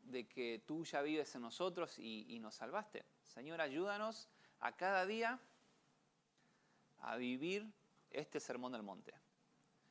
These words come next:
Señor, ayúdanos a, a que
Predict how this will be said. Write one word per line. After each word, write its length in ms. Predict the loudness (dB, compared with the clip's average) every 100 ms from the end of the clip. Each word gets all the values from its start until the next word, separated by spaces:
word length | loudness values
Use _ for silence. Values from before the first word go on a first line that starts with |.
| _ _
Señor, 340 | -8 -2 6
ayúdanos 540 | 6 8 8 8 6 10
a, 480 | 12 12 8 6 2
a 120 | 2
que 560 | 4 4 4 2 -2